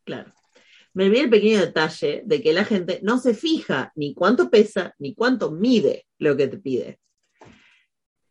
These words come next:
Y ahí terminé con una valija que estaba llena, eh, completa la valija por dos cajas de alguien que había mandado,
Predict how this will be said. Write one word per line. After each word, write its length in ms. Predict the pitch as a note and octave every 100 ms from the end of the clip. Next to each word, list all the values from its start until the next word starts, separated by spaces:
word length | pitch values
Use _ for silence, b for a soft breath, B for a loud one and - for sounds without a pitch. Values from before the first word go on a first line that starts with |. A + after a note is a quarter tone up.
| _ _ -
Y 120 | G#3
ahí 240 | G#3 A3+
terminé 680 | A#3 A#3 B3 B3 A#3 A#3 C4+ -
con 280 | G3 G#3 G#3+
una 240 | A3+ A#3
valija 640 | A3 A3+ B3+ - A3+ B3
que 100 | A#3+
estaba 380 | F#3 - G3 G3
llena, 420 | G3+ - C#4+ B3 G#3+
eh, 160 | G#3+ - _
completa 680 | G3+ F3 B3 B3+ A3+ G#3+ A#3
la 140 | G#3
valija 560 | F#3 G#3+ A#3 - G#3 G3
por 180 | - D#3
dos 240 | G#3 A3
cajas 840 | C#4+ B3+ - G#3+ A3 F4 - _ _ _ _
de 220 | F#3 F#3
alguien 320 | F#3+ G3 G#3 G#3
que 80 |
había 180 | F3 G3+
mandado, 640 | G3+ G3 A3+ A3+ G#3+ A#3